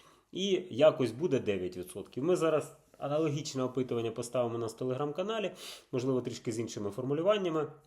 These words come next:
І подивимось, е, як наші підписники реагують на те, чи є полегшення, е, чи відчувають люди полегшення, е, ситуації. Але, повторюю, за дві години до того, як, е, телефонна розмова відбулась,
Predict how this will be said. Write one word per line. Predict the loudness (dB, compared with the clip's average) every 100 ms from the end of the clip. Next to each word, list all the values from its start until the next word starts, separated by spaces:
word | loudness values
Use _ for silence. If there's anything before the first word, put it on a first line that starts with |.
| _ _ _ _ _ _ _ -14 -12 -4
І | -2
подивимось, | 2 2 4 4 4 2 -2 -8
е, | -8 -4
як | 2 2 2 -2
наші | -2 -2 -8
підписники | -10 -6 -6 -4 -4 -2
реагують | 0 0 -2 -2
на | -2
те, | 2 0 0 -18 -20 _
чи | -8 -4
є | 0 -2 -4 -18 -20 _ 0
полегшення, | 2 4 4 2 -2 0 0 -2 -4 -8
е, | -6 -4 -4
чи | -4 -4
відчувають | -4 -2 4 6 6 0 -6 -14 -10
люди | -6 -2 0 0
полегшення, | 0 0 0 -2 -4 -4 -4 -12 -20 -20 -20 _ -8
е, | -6
ситуації. | -4 -4 0 0 -2 -4 0
Але, | 4 4
повторюю, | 2 2 4 6 4 2 0 -6
за | 2 4 6 4
дві | 0 -2 0
години | 0 0 0 0
до | -2 -2 -2
того, | -2 0 0 2
як, | 0 -2 -6
е, | -8 -6 -6
телефонна | -4 -4 -2 -2
розмова | -2 -2 -2 -2
відбулась, | -2 -2 2 2 0